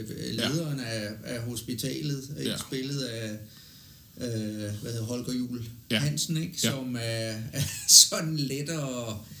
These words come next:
Speaker 1: Ja,
Speaker 2: er,
Speaker 1: han tager lidt
Speaker 2: han,
Speaker 1: let
Speaker 2: han
Speaker 1: på
Speaker 2: er lidt i
Speaker 1: tingene.
Speaker 2: sin egen verden, ikke?
Speaker 1: Ja. Men han spiller skide godt.
Speaker 2: Ja, ja. Fantastisk.
Speaker 1: Det vil jeg sådan lige... Nu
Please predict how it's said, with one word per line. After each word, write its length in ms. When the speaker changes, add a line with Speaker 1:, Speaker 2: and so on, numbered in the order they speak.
Speaker 1:
Ja, 100
Speaker 2:
er, 100
Speaker 1:
han 280
tager 140
lidt 120
Speaker 2:
han, 100
Speaker 1:
let 100
Speaker 2:
han 120
Speaker 1:
på 60
Speaker 2:
er 40
lidt 60
i 80
Speaker 1:
tingene. 160
Speaker 2:
sin 120
egen 320
verden, 400
ikke? 120
Speaker 1:
Ja. 100
Men 60
han 80
spiller 240
skide 220
godt. 200
Speaker 2:
Ja, 160
ja. 120
Fantastisk. 540
Speaker 1:
Det 100
vil 100
jeg 80
sådan 260
lige... 220
Nu 80